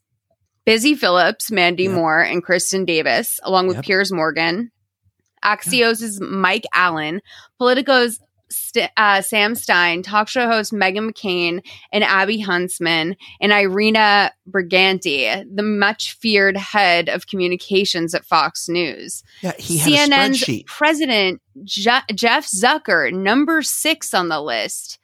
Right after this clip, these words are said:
Speaker 1: I mean,
Speaker 2: Unbelievable.
Speaker 1: basically, it goes on to say that all of these people know and love him, but don't know him.
Speaker 2: No, it's crazy because then the writer's like, "Oh, I'll call Jeff Zucker and ask him about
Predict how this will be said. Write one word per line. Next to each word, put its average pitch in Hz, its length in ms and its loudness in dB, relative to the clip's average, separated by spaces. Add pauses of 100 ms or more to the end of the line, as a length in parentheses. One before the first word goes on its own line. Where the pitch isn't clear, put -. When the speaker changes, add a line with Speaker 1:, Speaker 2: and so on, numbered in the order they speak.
(320)
Speaker 1:
I 240 60 -4
mean, 320 200 4
Speaker 2:
Unbelievable. 220 60 -6
Speaker 1:
basically, 330 800 0
it 269 160 0
goes 311 320 2
on 330 180 4
to 269 140 -6
say 233 320 2
that 180 240 0
all 233 240 2
of 233 120 -2
these 220 280 -4
people 214 760 -2 (920)
know 208 400 4
and 196 160 2
love 185 320 2
him, 262 360 2
but 196 220 0
don't 180 300 4
know 156 220 2
him. 80 420 -8 (720)
Speaker 2:
No, 202 120 2
it's - 200 -4
crazy 214 500 0
because 139 500 -2 (280)
then 185 180 4
the 175 80 4
writer's 160 420 4
like, 127 260 -2
"Oh, 170 200 4
I'll 139 120 2
call 151 360 2
Jeff 131 300 0
Zucker 139 540 0 (580)
and 131 160 0
ask 151 440 0
him 131 120 6
about 117 480 2